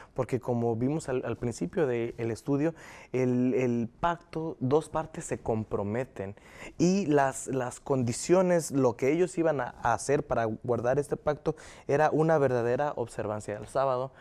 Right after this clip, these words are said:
nada de bodas con, con, con cananeos, nada de bodas con, con la gente que estaba alrededor, eh, cancelación de la deuda, ya no se iban, como lo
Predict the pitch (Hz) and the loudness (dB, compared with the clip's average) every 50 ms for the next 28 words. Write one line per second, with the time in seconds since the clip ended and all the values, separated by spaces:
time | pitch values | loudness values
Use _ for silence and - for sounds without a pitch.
0 | - - - - - - 120 127 139 151 165 170 190 185 160 143 123 120 139 151 | -20 -20 -20 -20 -10 -2 2 6 6 6 8 8 6 6 6 6 6 10 10 10
1 | 156 127 113 110 120 120 - - - - - - 127 117 113 110 110 107 107 95 | 10 10 8 6 4 2 -2 -10 -16 -16 0 4 6 8 8 8 8 6 2 -2
2 | 87 110 - 120 110 110 104 107 - 113 113 101 - 107 107 104 101 104 120 147 | -4 -2 0 0 0 0 -2 -2 -2 -2 -2 0 -2 -2 0 0 0 2 4 6
3 | 170 160 127 123 117 113 123 123 127 135 135 135 123 127 120 123 127 131 131 131 | 8 8 8 8 6 4 2 4 6 6 6 6 4 2 2 4 4 6 6 6
4 | 127 120 - - - 120 117 117 117 113 107 - - - - - - - - 123 | 4 2 0 0 2 2 4 4 2 0 -2 -6 -10 -16 -18 -18 -8 -2 0 0
5 | 117 120 - - 139 135 139 165 147 - 147 120 - - 127 135 139 - - 135 | 0 0 0 0 -2 0 0 0 0 0 -2 -2 2 4 8 8 8 8 8 4
6 | 131 117 120 123 120 120 117 113 143 170 175 175 - - - - - - - - | 4 4 4 6 6 6 6 6 8 8 6 6 2 -2 -12 -20 -20 -18 -18 -20
7 | - - - 143 139 135 135 135 135 135 131 131 131 123 - - - - _ 143 | -4 2 6 8 8 10 10 10 10 8 8 6 4 2 -4 -12 -20 -4 _ 0
8 | 143 143 - - 143 131 131 123 - - 160 165 175 175 175 151 135 127 123 131 | 0 0 2 2 4 4 4 2 2 2 2 4 6 6 8 8 8 6 6 8
9 | 165 196 208 180 147 143 135 131 139 143 156 160 156 143 - 147 139 139 143 151 | 8 8 10 8 8 6 6 6 6 6 6 4 2 4 4 4 4 6 6 4
10 | 151 143 - 151 143 139 135 | 2 4 4 6 6 6 4